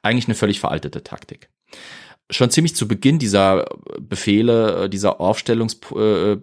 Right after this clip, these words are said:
Entwicklung bei den Italienern ergab sich ein Problem. Die Re d'Italia, also sein Flaggschiff, hatte einen Maschinen-, Marderschaden oder sowas in der Richtung, könnte man fast sagen. Ähm, sie hatte auf jeden Fall Ma-, äh, nicht Marderschaden, Scha-, einen Schaden an der Maschine.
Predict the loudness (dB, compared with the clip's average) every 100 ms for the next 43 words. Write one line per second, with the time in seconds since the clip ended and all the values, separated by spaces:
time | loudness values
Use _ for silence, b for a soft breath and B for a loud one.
0 | _ -6 -4 -4 -2 -2 -2 -2 -4 -2
1 | -2 -2 -2 -4 -8 -8 -8 -2 0 0
2 | -4 _ B B B B -6 -2 -2 0
3 | 0 0 -4 0 0 2 0 -2 -4 -4
4 | -6 -4 -4 -4 -6 -8 -10 -18 B B
5 | B B -6 -4 -2 -4 -4 -2 -2 -2
6 | 0 2 0 0 -2 -2 -2 0 0 -2
7 | -6 -8 -6 -6 -6 -8 -8 -6 -6 -6
8 | -8 B B B B 0 2 0 0 2
9 | 2 0 0 0 0 0 0 0 0 -4
10 | -8 -12 -10 -10 -12 -10 -4 -4 -2 -6
11 | 0 0 0 -2 -4 -4 -4 -4 -4 -8